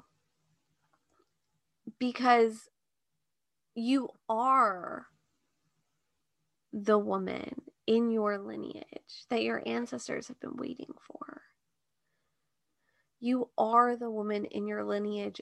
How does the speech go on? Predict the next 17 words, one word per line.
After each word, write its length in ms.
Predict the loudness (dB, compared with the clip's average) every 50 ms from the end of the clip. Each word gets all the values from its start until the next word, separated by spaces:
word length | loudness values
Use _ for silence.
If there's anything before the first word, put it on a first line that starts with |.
| -12 -8 -6
that 300 | -4 -2 -2 -4 -4 -6
<laughs> 40 |
is 80 | -8 -8 -8 -10 -12 -14 -16 -18 -20 -20 _ -14 -8 -4
going 520 | -2 -2 0 0 -2 -2 -2 -4 -6 -8 -10 _ _ -16 -8 -4
to 420 | -2 0 0 2 0 0 -2 -4 -8 _ -20 -20 -20 -20 -20 _ _ _ _ _
free 960 | _ -20 -20 -20 -18 -16 -12 -10 -8 -6 -6 -4 -4 -4 -4 -4 -4 -6 -8 _ _ _ _ _ _ -2
every 480 | -2 -2 -2 -4 -4 -4 -2 -2 -2
generation 720 | -4 -6 -6 -6 -6 -6 -6 -6 -6 -8 -8 -10 -10 -8 -8
that 160 | -8 -10 -12
comes 260 | -12 -12 -12 -10 -10
after 460 | -12 -14 -14 -16 _ -18 -18 -16 -16 -14
you. 180 | -14 -14 -12 -14 -14 -16 -18 _ _ _ _ _ _ _ _ _ _ _ _ _ _ _ _ _ _ _ _ _ _ _ _ _ _ _ _ _ _ _
Free 540 | -20 -16 -8 -2 0 2 2 2 2 0 -2
from 720 | -4 -4 -2 0 0 0 -2 -4 -8 -8 -8 -10 -10 -10 _ _ -10
patriarchal 1160 | -6 -6 -6 -6 -4 -4 -2 0 0 0 -2 -4 -4 -2 -2 0 0 -2 -4 -6 -8 -12 -16 _ _ _
conditioning, 1000 | -20 -14 -10 -8 -8 -6 -6 -6 -6 -8 -8 -8 -8 -6 -8 -8 -10 -10 -12 -14
from 300 | -14 -10 -8 -6 -6 -6